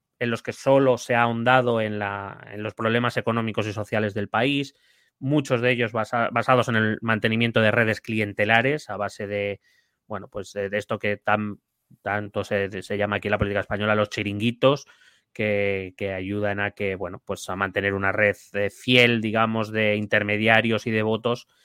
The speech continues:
que permita la reelección y si yo ya no me puedo presentar, pues al que yo designe como mi sucesor para que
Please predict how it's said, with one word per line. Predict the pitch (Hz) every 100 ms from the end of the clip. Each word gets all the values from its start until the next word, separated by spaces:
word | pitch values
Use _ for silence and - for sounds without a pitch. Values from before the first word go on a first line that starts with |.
| _ _
que | -
permita | 104 101 104 110 107
la | 104 101 101
reelección | 107 107 104 - 127 135
y | 123
si | - 101 98 98 95
yo | 101
ya | 98
no | 98
me | 101
puedo | 98 104
presentar, | 101 98 95 104
pues | - 95
al | 87
que | - 90
yo | 90
designe | 87 90 90
como | - 95
mi | 92
sucesor | 98 92 - 117 117
para | 104 92
que | - 87